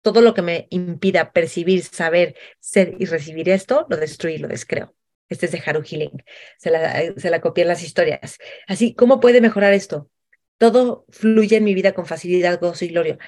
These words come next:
Y gloria. Parecen cositas que dices, "Ay, ¿eso qué?". Te prometo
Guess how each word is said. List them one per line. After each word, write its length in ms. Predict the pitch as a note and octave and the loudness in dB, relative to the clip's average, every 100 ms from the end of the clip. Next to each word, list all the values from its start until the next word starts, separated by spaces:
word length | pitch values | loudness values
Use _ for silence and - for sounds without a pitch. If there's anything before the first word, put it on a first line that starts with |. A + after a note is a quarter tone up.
| - - - | -20 -20 -14
Y 100 | - | -6
gloria. 400 | F#3 F#3+ F#3 - - - | 2 4 4 0 -8 2
Parecen 460 | G#3 B3 A#3+ D4 | 6 6 4 0
cositas 400 | A#3 A3 A3 A3+ | 0 0 0 0
que 100 | A3 | 2
dices, 520 | G#3+ G3 G#3 G3+ - - | 0 2 -2 -2 -12 -12
"Ay, 140 | - F#3+ - | -10 -10 -8
¿eso 240 | A3+ A#3+ | -2 0
qué?". 240 | A3 E3 - - - - _ _ _ | 0 -2 -6 -20 -20 -20 _ _ _
Te 120 | - - | 2 4
prometo 800 | G3+ G3+ G#3 A3 A3+ D4+ G4+ | 6 6 6 6 4 4 2